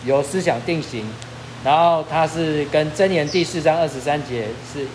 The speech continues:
一样的，这是最重要的。你要保守你的心，胜过保守一切。然后师母有说，不要被世界上的什么心理学、哲学什么学去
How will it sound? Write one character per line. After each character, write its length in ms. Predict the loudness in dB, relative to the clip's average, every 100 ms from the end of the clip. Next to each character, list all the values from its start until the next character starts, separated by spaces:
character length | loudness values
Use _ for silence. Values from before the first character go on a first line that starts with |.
| -4
一 60 | 0
样 140 | 0 0
的， 80 | -4
这 120 | -4
是 100 | -4
最 180 | -2 -2
重 220 | -2 0
要 140 | 2 2
的。 100 | 0 -8 -12 -4
你 80 | 2
要 100 | 4
保 220 | 4 0
守 160 | 0 -4
你 140 | -2
的 120 | -2
心， 240 | -4 -4 -2
胜 220 | -2 0
过 160 | 0
保 240 | 2 2 2
守 180 | 0 -2
一 80 |
切。 280 | -4 -2 -2 -2 -10 -16 -16 -2
然 80 | 4
后 80 | 4 4
师 140 | 0
母 120 | 2
有 160 | 0 0
说， 180 | 2 2
不 100 | 4
要 160 | 4 4
被 200 | 2 0
世 160 | -2
界 180 | 0 2
上 200 | 2 2
的 100 | 0
什 120 | -2
么 140 | -2 -4
心 240 | -2 -2
理 140 | -2 -2
学、 160 | -4
哲 200 | -2 -2
学 260 | -2 -2 -4
什 100 | -4
么 140 | -6
学 220 | -6 -6 -4
去 280 | -2 -4